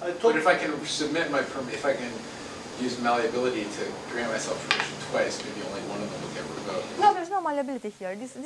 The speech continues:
Speaker 3: is a regular, uh, signature, un-, existentially unforgeable. Yeah.
Speaker 1: But I thought auditor prevents the inclusion of wrong statements. There was auditor checking the inclusions and so on into the log.
Speaker 3: Okay, so the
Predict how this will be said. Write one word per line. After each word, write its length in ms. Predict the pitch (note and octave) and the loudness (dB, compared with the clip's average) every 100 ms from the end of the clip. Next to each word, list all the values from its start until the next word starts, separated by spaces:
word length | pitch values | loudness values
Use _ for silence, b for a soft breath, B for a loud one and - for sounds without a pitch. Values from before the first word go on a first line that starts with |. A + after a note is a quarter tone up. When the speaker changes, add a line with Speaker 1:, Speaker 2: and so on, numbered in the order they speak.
| D4+ | -4
Speaker 3:
is 20 | |
a 60 | |
regular, 460 | D4 D4+ C4 B3+ A#3+ | 0 0 0 0 0
uh, 160 | A3 A3+ A3 | 0 -6 -10
signature, 460 | - A#3 A3 G3 | -8 -6 -4 -6
un-, 160 | G#3 G#3 - - - | -6 -8 -10 -16 -14
existentially 440 | F#3+ G3 A#3 A3 G3 | -14 -12 -12 -12 -14
unforgeable. 520 | - F#3+ F3 - - A3 | -10 -10 -8 -10 -10 -6
Yeah. 120 | F#3+ | -4
Speaker 1:
But 160 | D#3+ F3+ | 0 4
I 160 | F3 | 4
thought 260 | G#3+ G#3+ - | 8 6 6
auditor 360 | D#3+ D#3+ - F3 | 6 6 4 2
prevents 680 | - D#3+ D3+ D#3+ D#3 - - | 4 6 10 10 10 2 2
the 320 | C#3 C3 B2+ - | 6 6 6 2
inclusion 540 | C#3 C3 D3+ C#3+ C#3+ | -2 2 6 6 6
of 180 | B2+ A#2+ A#2+ B2 B2+ | 6 6 4 2 10
wrong 340 | C3 B2+ B2+ | 10 10 4
statements. 680 | - - C3 B2+ - - - | -2 4 4 4 0 -4 0
There 100 | C3+ | 2
was 220 | A#2 B2 | 2 2
auditor 500 | C3 B2+ B2 C3+ A#2+ | 2 0 0 0 0
checking 480 | - B2+ - - A2+ A2 | 2 0 0 -2 -4 -4
the 320 | A2+ A2 A2 - | -2 0 0 -2
inclusions 680 | - A2+ - A#2 A2 A2 G#2+ | -6 -8 -6 -6 -4 -6 -6
and 180 | G2+ G2 | -4 -4
so 160 | - - | -4 -4
on 180 | - - - A2+ | -4 -8 -10 -8
into 160 | G#2+ - | -8 -8
the 160 | - - | -4 0
log. 140 | - - C#4 | 0 0 0
Speaker 3:
Okay, 160 | C#4 - | 0 -2
so 220 | - D4 | 0 0
the 120 | C4 | 0